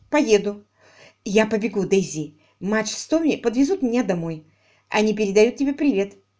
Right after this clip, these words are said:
И Бинки тоже. Ты когда вернешься?»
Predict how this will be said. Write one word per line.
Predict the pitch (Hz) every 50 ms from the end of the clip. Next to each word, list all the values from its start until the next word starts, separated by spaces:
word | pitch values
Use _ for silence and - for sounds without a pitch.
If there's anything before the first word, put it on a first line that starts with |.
| _
И | - 254 269 240
Бинки | 196 220 214 214 208 220
тоже. | 214 220 220 208 196 214 208 214 - _ _ _ _ _ _ -
Ты | 254 247
когда | 294 285 240 233 208
вернешься?» | 185 196 214 202 208 180 160 - - - 151 143